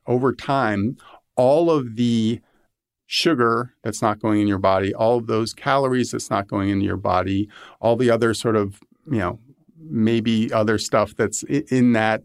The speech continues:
um, beverage that's not going into your body, that will change your life.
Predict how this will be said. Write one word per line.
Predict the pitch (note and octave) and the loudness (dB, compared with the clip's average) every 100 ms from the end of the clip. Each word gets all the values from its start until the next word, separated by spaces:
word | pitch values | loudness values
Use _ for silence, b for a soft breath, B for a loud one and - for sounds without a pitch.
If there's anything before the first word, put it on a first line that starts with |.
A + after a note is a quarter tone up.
| - | -4
um, | A2+ G2+ G2+ | -2 -2 -4
beverage | G2 A2 G#2+ A#2 A2 F#2+ G2 | -2 0 0 2 -2 -2 -4
that's | - G2+ C3 | -4 -4 -4
not | C3 G2+ - | -2 -2 -2
going | G#2 G#2 | -4 -2
into | G#2 G2 | -2 -4
your | G#2 | -4
body, | F#2+ G2+ A2 G#2+ G#2+ B B B B _ | -2 0 0 -4 -6 B B B B _
that | F3 - - | -2 -2 0
will | D#3 D3 | 2 2
change | D3 - C#3 C3 A#2+ | 0 0 2 4 2
your | A#2+ A2+ A2+ | 2 2 2
life. | G#2 G2+ G2 - | 2 2 0 -10